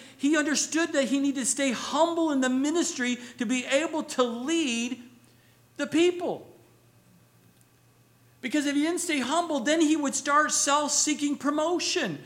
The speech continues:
And that would lead to idolatry. And idolatry would then come, bring to a point where he starts making unreasonable demands on the people, and they start beating the sheep to get him to do what they need to do.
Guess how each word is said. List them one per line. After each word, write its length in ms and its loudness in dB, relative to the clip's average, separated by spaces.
And 200 -2
that 240 2
would 160 -4
lead 280 -2
to 140 -2
idolatry. 1080 0
And 120 4
idolatry 680 4
would 260 -2
then 460 2
come, 240 -4
bring 280 0
to 140 -2
a 60 0
point 400 -2
where 100 0
he 160 -2
starts 380 2
making 500 0
unreasonable 840 2
demands 680 2
on 120 2
the 100 2
people, 500 0
and 160 0
they 100 -2
start 440 0
beating 380 -4
the 80 -2
sheep 540 -4
to 80 -4
get 200 -2
him 120 -4
to 100 -6
do 180 -10
what 160 -8
they 140 -6
need 180 -10
to 80 -14
do. 180 -18